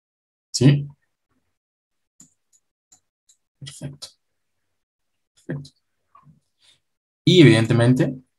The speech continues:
ese famosísimo hombro, cabeza, hombro, que era, ¿no?, una figurita de reversión. ¿Cuál era su máximo?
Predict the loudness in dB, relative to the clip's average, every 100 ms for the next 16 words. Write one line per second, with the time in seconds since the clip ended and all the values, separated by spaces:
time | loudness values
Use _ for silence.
0 | _ _ _ _ _ -20 -6 -4 -2 0
1 | 0 0 -2 -6 -4 -2 0 0 0 -2
2 | -4 -2 -2 0 -2 0 0 0 -2 0
3 | -2 -2 0 2 2 0 -4 -6 -12 -14
4 | -12 -12 -14 -20 _ _ _ -4 0 2
5 | 2 0 0 0 -4 -6 -12 -12 -4 0
6 | 2 2 4 4 2 0 0 0 0 2
7 | 2 0 -2 _ _ _ _ _ _ _
8 | _ _ _ _ _ _ 4 6 6 4
9 | 2 0 -2 -4 -6